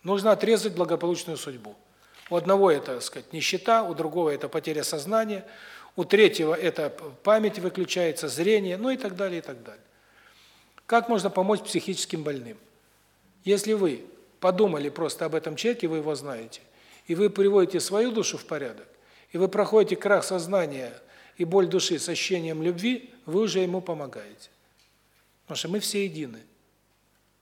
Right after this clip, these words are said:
Вот в этом плане есть очень интересная книга, я г-, говорил, Джо Витали, э, «Секрет», или как там называется? Нет. Эм, «Жизнь без ограничений». Там, э, приводится любопытный пример. Человек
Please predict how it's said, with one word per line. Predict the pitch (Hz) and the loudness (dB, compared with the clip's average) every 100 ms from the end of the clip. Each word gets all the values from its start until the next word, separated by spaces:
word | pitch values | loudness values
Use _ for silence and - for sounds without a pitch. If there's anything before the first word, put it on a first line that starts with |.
| _ _ | _ _
Вот | 165 160 | -8 -2
в | |
этом | 202 196 | 0 0
плане | 202 202 185 | 2 2 4
есть | 180 - | 0 0
очень | 185 185 | -4 -4
интересная | 180 190 180 139 160 | -4 -2 -2 -2 -6
книга, | 147 208 208 139 135 | -8 -6 -4 -4 -6
я | 151 | -8
г-, | 147 160 | -6 -6
говорил, | 147 175 160 123 | -4 -2 -2 -4
Джо | 123 175 | -4 -2
Витали, | 170 - 214 202 - - - _ _ _ _ _ _ _ _ | -2 2 2 0 -8 -20 -20 _ _ _ _ _ _ _ _
э, | 151 147 143 143 139 131 127 | -14 -12 -10 -10 -12 -14 -12
«Секрет», | - - 139 - - | -12 -10 -12 -12 -18
или | 143 | -12
как | 170 143 | -10 -10
там | 131 120 | -12 -16
называется? | 117 117 110 - - | -18 -20 -20 -20 -16
Нет. | 151 113 _ _ _ _ _ _ _ _ _ _ _ _ _ _ _ _ _ - | -16 -16 _ _ _ _ _ _ _ _ _ _ _ _ _ _ _ _ _ -16
Эм, | 135 131 120 120 _ _ _ _ _ _ _ _ _ _ - | -14 -14 -18 -20 _ _ _ _ _ _ _ _ _ _ -12
«Жизнь | 139 185 151 | -2 -2 -2
без | 147 | -6
ограничений». | 147 160 156 - 117 110 _ _ _ - _ _ - | -6 -6 -8 -12 -14 -18 _ _ _ -20 _ _ 0
Там, | 214 220 214 | 4 4 2
э, | 202 | -4
приводится | 190 208 220 196 | -2 4 4 4
любопытный | 190 190 208 208 202 | 0 0 0 -2 -4
пример. | 175 180 143 | -8 -6 -8
Человек | - 226 240 214 175 - | -6 0 2 2 0 -2